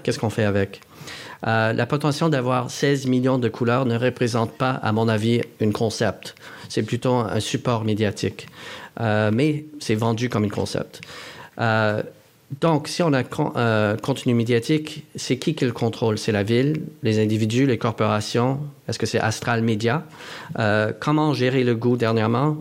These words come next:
Euh, c'est quoi les critères de design ? C'est qui les experts ? On rencontre cet, cet, euh, enjeu dans l'architecture, si on parle de C C U ou d'autres, euh,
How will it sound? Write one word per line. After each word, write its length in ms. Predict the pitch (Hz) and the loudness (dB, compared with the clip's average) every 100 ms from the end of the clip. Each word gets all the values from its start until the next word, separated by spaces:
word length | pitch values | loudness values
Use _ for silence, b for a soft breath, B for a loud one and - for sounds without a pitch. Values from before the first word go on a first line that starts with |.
| - | -6
Euh, 220 | 110 107 104 | -2 0 2
c'est 160 | - | 0
quoi 120 | 143 | 0
les 80 | 156 | -2
critères 400 | - 131 131 131 | 0 -2 0 0
de 80 | 117 | 0
design ? 400 | 107 101 104 104 | 0 2 2 0
C'est 140 | - | -2
qui 100 | 113 | -2
les 160 | 117 107 | 0 2
experts ? 520 | 107 - 110 107 101 | 0 -2 0 0 0
On 60 | 107 | 0
rencontre 320 | 117 120 123 | 0 0 -2
cet, 460 | 127 110 110 107 101 | -2 0 2 2 -2
cet, 320 | - 101 - | -2 -4 -2
euh, 280 | 110 107 110 | -2 0 0
enjeu 440 | 117 110 117 123 135 B B B - | 0 0 2 0 0 B B B -6
dans 360 | 107 110 107 104 | -2 2 2 2
l'architecture, 680 | 110 - 101 - 120 127 | -2 0 -2 0 2 2
si 100 | 123 | 0
on 80 | 110 | -2
parle 160 | 107 104 | 0 -2
de 80 | |
C 180 | 101 110 | 0 -2
C 200 | 104 107 | 0 0
U 320 | 98 107 113 117 | 0 2 2 2
ou 120 | 104 | 2
d'autres, 400 | 107 110 - 107 | 0 0 -2 0
euh, 160 | 101 | 0